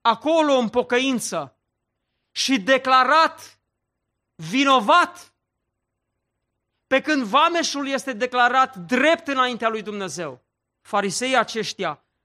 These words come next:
au izbucnit în mânie, de aceea ei l-au urât pe Domnul Iisus și au hotărât să-l omoare. Acum, dragii mei, ne apropiem de concluzii.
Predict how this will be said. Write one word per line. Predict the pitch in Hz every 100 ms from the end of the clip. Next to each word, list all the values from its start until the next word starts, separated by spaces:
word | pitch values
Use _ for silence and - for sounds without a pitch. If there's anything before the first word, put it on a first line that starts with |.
| _ _
au | 202 208
izbucnit | 208 170 170 208 233 226
în | 226
mânie, | 202 196 196 180 156
de | 151
aceea | 220 - - 294 285
ei | 240 269
l-au | 254 247 233
urât | 226 247
pe | -
Domnul | 190 226 214 196
Iisus | 175 - 160 - - _ _ _ _ _ _
și | - 202
au | 190
hotărât | 185 180 180 170
să-l | - 160
omoare. | 151 143 123 107 117 _ _ _ _ _ _ _ _ _ _ _ _ _ _ _ -
Acum, | 202 302 285
dragii | 233 262 233
mei, | 214 233 220
ne | 202
apropiem | 202 196 190 196 214
de | 196
concluzii. | 180 175 160 160 143 - -